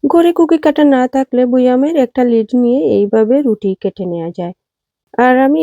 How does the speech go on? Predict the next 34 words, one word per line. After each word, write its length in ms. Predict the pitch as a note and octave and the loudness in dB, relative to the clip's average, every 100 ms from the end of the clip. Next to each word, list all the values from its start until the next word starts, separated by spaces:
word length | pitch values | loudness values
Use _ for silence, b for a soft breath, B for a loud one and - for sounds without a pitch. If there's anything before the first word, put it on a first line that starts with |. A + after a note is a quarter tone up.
| C#4+ | 2
এইভাবে 380 | C4+ C4+ C4+ C#4 | 2 2 0 0
কেটে 300 | C4 B3 C4 | -2 0 0
নিয়েছি, 440 | B3 A#3+ A#3+ - | 0 0 -2 -4
সবগুলো 600 | D4+ D#4 D4 C#4+ C#4+ C#4 | -6 -4 -4 0 0 2
রুটি, 320 | C4 A#3 - D4 G#4 - | 0 -2 0 -2 -2 -4
রুটি 300 | A3+ A3+ A3+ | -2 -2 0
আমার 260 | A3+ A3 C4 | 0 0 -4
সমান 420 | - A#3 G3 F#3 | -4 -2 -2 -2
হবে। 300 | F#3+ F#3 F3+ F3 B B B B - | -6 -4 -4 -6 B B B B -2
আর 160 | G#3+ G#3 | 0 2
যদি 220 | B3+ C4+ | 0 0
আমরা 240 | D#4+ D4 D4 | 2 2 2
একটা 260 | C#4+ C#4 D4+ | 0 0 -4
একটা 220 | D4+ D4 | -4 -6
করে 280 | C#4 C#4 C#4 | -4 -2 0
রুটি 320 | C4 B3 - B3+ | 0 -2 -2 -2
বেলে, 340 | A#3+ A3+ A3+ C4+ F4 b b b - | 2 2 2 0 -2 b b b -2
এ, 280 | A3 A3 G#3+ | 2 4 2
চার 160 | B3 | -2
পাঁচটা 440 | A#3+ B3+ - - C4 | -2 -4 -6 -6 -4
রুটি 280 | B3 A3+ B3 A#3+ | -2 -4 -2 -2
একসাথে 380 | A#3 - A#3+ A#3 | -2 -4 -2 0
বেলে 240 | A3 G#3 | 0 0
নিই, 180 | G#3 G#3+ - | 0 0 -2
তাহলে, 460 | A3 A3+ A#3 A#3+ C#4+ - | -2 -2 -2 0 0 0
এম, 440 | B3 G#3 G#3 G#3+ - | 0 2 2 -2 -2
একটা 300 | A3+ - B3+ | -4 -2 -6
ছোট 220 | - A#3+ | -6 -4
একটা 340 | C4 A3+ - A#3 | -2 -2 -4 -4
বড় 280 | G#3+ G#3+ A#3 E4+ b b b | 0 0 0 -2 b b b
আর 120 | - F#3+ | -6 -6
সমান 440 | - B3+ A3+ A#3 | -2 2 2 2
হবে 280 | G#3 F#3+ F3 | 0 -2 -4
না। 140 | D#3+ | -6